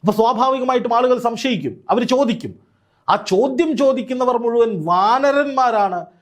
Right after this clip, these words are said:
കുരങ്ങന്മാരാണ് എന്നൊക്കെ പറയുന്ന അങ്ങയുടെ മാനസികാവസ്ഥ എത്രത്തോളം വികൃതമാണ് എന്നാണ് ഞാൻ സംശയിച്ചു പോകുന്നത്.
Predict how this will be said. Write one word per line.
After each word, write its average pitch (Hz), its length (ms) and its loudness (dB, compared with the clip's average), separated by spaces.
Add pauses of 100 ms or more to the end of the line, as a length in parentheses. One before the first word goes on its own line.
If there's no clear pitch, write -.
(200)
കുരങ്ങന്മാരാണ് 254 920 2 (120)
എന്നൊക്കെ 226 280 -6 (120)
പറയുന്ന 208 420 0 (600)
അങ്ങയുടെ 240 680 2 (140)
മാനസികാവസ്ഥ 226 840 0 (680)
എത്രത്തോളം 240 680 0
വികൃതമാണ് 220 800 2 (160)
എന്നാണ് 180 460 0
ഞാൻ 180 160 0 (120)
സംശയിച്ചു 180 520 0
പോകുന്നത്. 131 440 -2